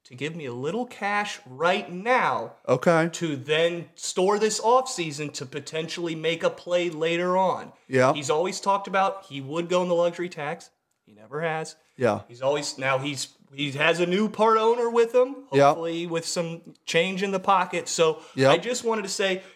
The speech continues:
Speaker 1: you're never, as a fan, happy to see your owner trade picks basically just for cash. It would
Speaker 2: Right.
Speaker 1: be nice to have one of the owners who can just throw millions out
Speaker 2: Right.
Speaker 1: at will, but that's just not what it is. So if, but if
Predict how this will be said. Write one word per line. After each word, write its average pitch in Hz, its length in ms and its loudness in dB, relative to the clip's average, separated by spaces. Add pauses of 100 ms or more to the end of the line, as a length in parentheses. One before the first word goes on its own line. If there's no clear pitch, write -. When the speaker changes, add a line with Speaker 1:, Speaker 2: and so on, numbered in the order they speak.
(180)
Speaker 1:
you're 147 180 -8
never, 233 360 0
as 147 160 -2
a 135 60 -4
fan, 147 300 -6
happy 135 420 -6
to 147 100 -8
see 131 320 -8
your 127 260 -6
owner 127 300 -6
trade 127 540 -6
picks 123 360 -6
basically 120 540 -10
just 120 360 -8
for 120 100 -14
cash. 120 580 -8
It 120 140 -8
would 135 60 4
Speaker 2:
Right. 127 180 6
Speaker 1:
be 127 80 -8
nice 123 360 -8
to 120 120 -8
have 117 320 -8 (340)
one 127 140 -10
of 120 140 -8
the 127 180 -8
owners 131 400 -6
who 127 120 -8
can 120 200 -14
just 120 420 -12
throw 127 240 -2
millions 120 520 -6
out 120 360 -2
Speaker 2:
Right. 139 180 6
Speaker 1:
at 127 160 -6
will, 147 440 0
but 147 260 0 (160)
that's 185 160 -2
just 196 160 0
not 185 220 4
what 180 80 0
it 175 80 -2
is. 180 180 2
So 190 280 2
if, 208 280 0
but 185 160 4
if - 320 -4